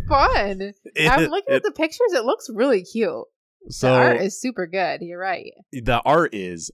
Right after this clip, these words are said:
Speaker 2: uh, very good. So I think what makes this game fun is the theme. The, it,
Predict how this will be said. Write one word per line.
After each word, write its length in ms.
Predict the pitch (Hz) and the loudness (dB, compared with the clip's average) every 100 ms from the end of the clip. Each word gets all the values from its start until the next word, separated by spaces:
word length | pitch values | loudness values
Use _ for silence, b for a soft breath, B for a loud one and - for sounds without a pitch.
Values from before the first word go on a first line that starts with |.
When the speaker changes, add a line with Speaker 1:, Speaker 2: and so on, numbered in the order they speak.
| - | -6
Speaker 2:
uh, 420 | 104 95 95 90 | -4 -2 -2 -6
very 560 | 90 98 98 120 110 90 | -12 -14 -2 0 0 -4
good. 300 | 78 67 - _ _ _ _ - | -10 -16 -20 _ _ _ _ -8
So 260 | - 110 | -2 0
I 100 | 113 | 0
think 160 | 139 160 | 0 0
what 100 | 143 | -2
makes 220 | 127 120 | -2 -4
this 160 | 117 - | -6 -4
game 240 | 113 110 | -4 -4
fun 240 | - 113 110 | -4 -6 -4
is 280 | 113 101 - - | -6 -6 -12 -6
the 160 | 117 | -4
theme. 640 | 110 - 110 139 92 - - 110 | -4 -4 -2 -2 -4 -12 -20 -14
The, 220 | 104 117 | -10 -4
it, 80 | 120 | -4